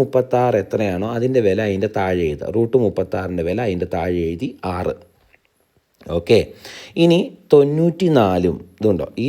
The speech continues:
തൊണ്ണൂറ്റിനാലും ആറും കൂടെ കൂട്ടി പറയുക.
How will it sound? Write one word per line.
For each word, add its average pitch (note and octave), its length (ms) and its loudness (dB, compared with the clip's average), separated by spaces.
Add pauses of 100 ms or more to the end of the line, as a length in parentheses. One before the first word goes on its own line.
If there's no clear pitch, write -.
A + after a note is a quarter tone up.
(140)
തൊണ്ണൂറ്റിനാലും A2+ 1040 2 (320)
ആറും A2+ 500 2
കൂടെ F2+ 200 0 (180)
കൂട്ടി A#2+ 300 4
പറയുക. C#2+ 280 -6